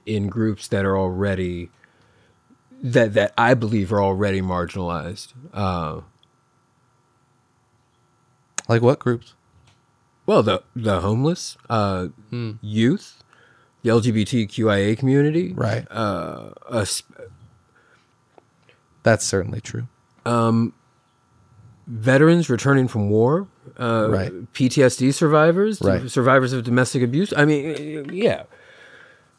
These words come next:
Speaker 1: Um, but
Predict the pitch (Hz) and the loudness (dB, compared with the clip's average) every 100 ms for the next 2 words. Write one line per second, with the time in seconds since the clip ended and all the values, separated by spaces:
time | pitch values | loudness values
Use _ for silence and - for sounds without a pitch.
0 | - 135 135 131 127 - - _ _ _ | -6 2 4 4 2 -4 -16 _ _ _
1 | _ _ _ _ _ _ _ _ _ _ | _ _ _ _ _ _ _ _ _ _
2 | _ _ _ _ _ _ _ _ - 170 | _ _ _ _ _ _ _ _ -14 -2
3 | 170 156 - | 4 4 2